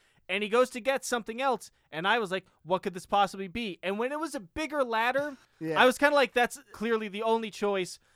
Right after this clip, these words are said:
Speaker 1: Uh, but then he puts Vince in the trash can and puts him
Speaker 2: <laughs>
Speaker 1: on the table and then jumps off of what appears to be a thirty-foot ladder onto, and I just, like,
Speaker 2: Yeah.
Speaker 1: would challenge anybody, regardless of your opinion of wrestling,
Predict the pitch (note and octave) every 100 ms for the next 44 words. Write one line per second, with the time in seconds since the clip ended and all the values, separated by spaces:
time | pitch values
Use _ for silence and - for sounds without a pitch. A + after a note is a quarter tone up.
0 | _ G#3+ F3 G3 A#3+ C#4 B3 C4 - _
1 | _ F3+ - A3 G#3+ - A3 - D#3+ G#3
2 | - A#3+ B3+ A3 G3 F#3 - G#3 G3 G#3
3 | G3+ F#3+ G3+ G3+ G#3+ A3 A#3 A3 G3+ F3+
4 | F#3 G#3 F#3 F#3 G3 E3 E3 F#3+ A#3+ -
5 | - _ - G3 G#3 G#3 A#3+ A#3+ - G#3
6 | B3 - A#3 B3 A#3 A3 A#3+ C4 - C#4
7 | A#3 D4 C#4 A3+ B3 _ _ _ _ -
8 | G3+ A3+ A#3+ B3 G#3 A3 G#3+ G3+ A#3 A#3
9 | G#3+ D#3+ G3+ E3+ _ F3 E3 G#3 - G#3+
10 | G#3+ A3 A3 G3 - _ _ - G3+ B3
11 | A3 F#3+ F3+ F3+ E3+ D3+ F3+ - A#3 -
12 | F#3 F3+ F3 - E3 D#3+ D3+ C#3 C#3 -
13 | C#3 C3+ B2+